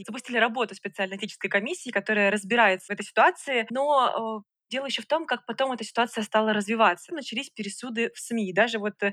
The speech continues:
такая открытая перепалка Лизы Нугумановой с Татьяной Анатольевной Тарасовой, когда Татьяна Анатольевна прокомментировала эту ситуацию, в сми появилась эта новость, Лиза на комментарий в сми ответила, и в итоге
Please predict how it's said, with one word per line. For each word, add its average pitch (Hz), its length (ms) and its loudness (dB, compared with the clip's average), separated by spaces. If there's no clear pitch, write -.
такая 208 500 4
открытая 233 500 0
перепалка 196 840 2
Лизы 196 200 -4
Нугумановой 240 600 0
с - 40 -18
Татьяной 220 280 0
Анатольевной 220 300 -2
Тарасовой, 190 580 2
когда 196 420 0
Татьяна 214 260 2
Анатольевна 202 300 -2
прокомментировала 202 580 -2
эту - 100 -16
ситуацию, 285 640 2
в - 80 -10
сми 208 180 -4
появилась 196 300 -4
эта 202 100 -10
новость, 285 380 2
Лиза 214 320 4
на 226 100 2
комментарий 226 720 2
в - 80 -18
сми 226 320 -4
ответила, 277 680 0
и 220 180 -6
в 196 60 -4
итоге 233 320 -2